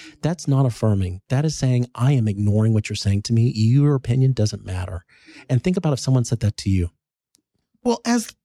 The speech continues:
Speaker 2: as these children and teens are exploring, how do we support them in all of this?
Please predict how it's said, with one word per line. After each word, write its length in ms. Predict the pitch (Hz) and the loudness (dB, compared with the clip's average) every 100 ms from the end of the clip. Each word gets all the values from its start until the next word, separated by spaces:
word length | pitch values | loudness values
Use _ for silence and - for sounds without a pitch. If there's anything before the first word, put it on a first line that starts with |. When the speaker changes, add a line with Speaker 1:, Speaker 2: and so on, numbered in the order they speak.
| - | 0
Speaker 2:
as 260 | 196 175 - - _ | 0 0 -6 -20 _
these 400 | 151 160 156 156 | -4 0 0 -2
children 540 | - - 190 175 139 | -6 0 0 2 0
and 160 | 123 113 | 0 -2
teens 480 | - 190 175 127 - 117 | 0 2 4 2 -2 -2
are 140 | 117 | -2
exploring, 640 | 113 - 160 180 139 120 117 | -2 -4 0 0 2 0 0
how 260 | - 262 | -2 -2
do 80 | 311 | -2
we 500 | 180 147 127 123 139 - | 0 0 2 0 -4 -8
support 680 | - 117 - - 330 330 _ _ _ _ | -10 -10 -14 -12 -12 -12 _ _ _ _
them 280 | 110 117 95 - - _ _ _ | -6 -6 -6 -12 -20 _ _ _
in 160 | 139 117 | 0 0
all 160 | 107 | -4
of 120 | 117 127 | -10 -10
this? 480 | 85 - - - | -12 -8 -6 -6